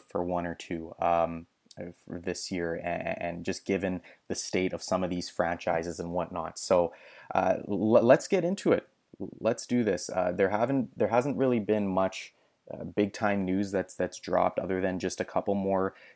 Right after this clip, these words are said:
key signings. One thing that we didn't cover in the free agency recap episode was, uh, Todd Gurley being released by the Rams, uh, only to be picked up by Atlanta.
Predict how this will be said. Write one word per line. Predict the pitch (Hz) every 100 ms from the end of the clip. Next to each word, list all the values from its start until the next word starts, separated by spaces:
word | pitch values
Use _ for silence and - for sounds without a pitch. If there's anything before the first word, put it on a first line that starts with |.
| _
key | -
signings. | 107 - 95 101 101 95
One | 92
thing | 95 101
that | 95
we | 92
didn't | 92 95
cover | - 92 95
in | 85 90 87
the | 87 87 - -
free | - - 98 98
agency | 92 95 98
recap | 87 104 110 104 104
episode | 104 98 - 98
was, | 90 85 82 -
uh, | 87 80 82
Todd | - 95 92 90
Gurley | 92 98 107 110 110 - - -
being | 104 107
released | 101 98 101 101 92
by | 85 82 82
the | 82 87 82 80 _ _ _ _ -
Rams, | 90 95 101 107 120 127 -
uh, | 90 87
only | 101 101 101
to | -
be | 95
picked | - - 98 -
up | 92 - -
by | 87 85 82 82 _ -
Atlanta. | 87 87 90 98 113 123